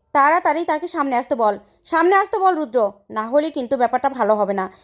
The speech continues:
ব্যাপারটা ভালো হবে না।" এই বলে রুদ্রর কলার চেপে ধরে রোহিত। ওইদিকে ফুলকিরা সবাই দৌড়ে আসে রোহিতকে আটকানোর জন্য। তখনই পুলিশবাবু বলতে থাকে, "কি হচ্ছে এসব? আটকাও।" তখনই আশিসময় বাবু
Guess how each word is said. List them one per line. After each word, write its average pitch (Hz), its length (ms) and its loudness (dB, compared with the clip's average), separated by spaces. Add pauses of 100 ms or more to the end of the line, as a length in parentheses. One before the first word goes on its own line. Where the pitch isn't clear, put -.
(160)
ব্যাপারটা 381 360 2
ভালো 349 240 2
হবে 339 220 0
না।" 208 260 -4
এই 294 180 0
বলে 311 240 -4
রুদ্রর 269 360 0 (280)
কলার 381 340 4
চেপে 370 240 -6
ধরে 285 260 -2
রোহিত। 214 360 -8 (320)
ওইদিকে 233 360 -2 (100)
ফুলকিরা 285 440 0
সবাই 285 320 0
দৌড়ে 262 280 2
আসে 285 220 -2
রোহিতকে 220 340 -4
আটকানোর 208 400 -2
জন্য। 185 400 -4 (260)
তখনই 247 440 0 (340)
পুলিশবাবু 370 500 2
বলতে 233 240 -2
থাকে, 202 360 -4 (420)
"কি 359 140 0
হচ্ছে 320 280 2
এসব? 370 340 4 (260)
আটকাও।" 302 520 2 (300)
তখনই 262 440 -6 (220)
আশিসময় 349 460 0
বাবু 339 320 2